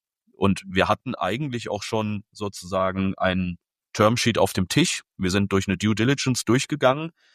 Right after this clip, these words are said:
und ich hab mich dann dagegen entschieden. Ähm, wir haben uns, wir haben uns gegen den V-C-Weg entschieden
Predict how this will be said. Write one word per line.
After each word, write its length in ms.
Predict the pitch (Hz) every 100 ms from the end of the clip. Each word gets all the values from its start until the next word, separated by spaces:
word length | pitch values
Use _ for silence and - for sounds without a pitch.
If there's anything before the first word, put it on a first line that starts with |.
| _ _ _ _ _
und 500 | - 117 120 123 - _ _
ich 160 | - 113
hab 100 | 123
mich 140 | 123
dann 160 | 117 113
dagegen 320 | 101 104 95
entschieden. 560 | 76 - 78 76 78 - _ _ -
Ähm, 440 | 87 85 87 85 -
wir 160 | 90
haben 100 | 95
uns, 300 | 101 - -
wir 80 | 98
haben 120 | 95
uns 160 | 101 -
gegen 300 | - 117 147
den 160 | 131 123
V-C-Weg 680 | 107 - 147 151 123 139 -
entschieden 600 | 123 - 147 151 185